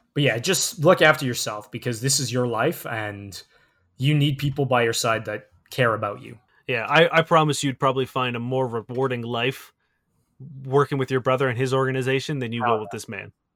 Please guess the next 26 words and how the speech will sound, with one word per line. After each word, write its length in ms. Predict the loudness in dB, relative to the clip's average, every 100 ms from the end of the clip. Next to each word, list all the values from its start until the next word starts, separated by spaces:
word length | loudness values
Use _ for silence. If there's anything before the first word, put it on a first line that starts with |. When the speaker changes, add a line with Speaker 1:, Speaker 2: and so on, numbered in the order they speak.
| -2
Speaker 1:
Yeah. 200 | 0 2
Speaker 2:
And 80 | 4
that 140 | 4 4
seems, 460 | 2 2 2 -2 -12 -8 2
that 140 | 6
might 160 | 6 6
seem 180 | 2
harsh, 380 | 6 8 8 4
that 100 | -4
might 220 | -2 -4
seem, 360 | -4 -2 -2 -4
you 100 | -4
know, 220 | -2 -2 -2
but, 260 | -2 0
like, 200 | 0 -2
from, 240 | -4 -6 -6 -8 0
from 160 | 2
the 80 | 4
information, 800 | 4 6 6 6 4 4 0 -2 _ _ _ _ 0
the 120 | 0
information 580 | 2 2 4 2 2 2
that 140 | 0
is 140 | 0
given 320 | 0 0 0 0
to 160 | 0
us, 260 | -2 -4